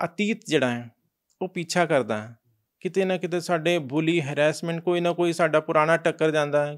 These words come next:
ਕਿ ਇਹ ਤਾਂ, ਅ, ਇਹ ਇੱਦਾਂ ਦਾ ਬਣ ਗਿਆ ਹੈ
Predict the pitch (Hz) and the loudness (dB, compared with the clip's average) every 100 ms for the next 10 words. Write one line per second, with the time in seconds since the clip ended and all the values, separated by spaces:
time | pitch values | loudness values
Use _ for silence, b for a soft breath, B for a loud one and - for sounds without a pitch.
0 | - 135 160 175 180 156 143 b b b | -8 -4 -2 2 2 2 0 b b b
1 | b - 147 147 147 143 123 - 151 170 | b -6 2 4 4 2 0 -4 -2 2
2 | 139 110 147 165 202 202 190 190 196 196 | 2 2 2 4 2 2 0 0 -2 -4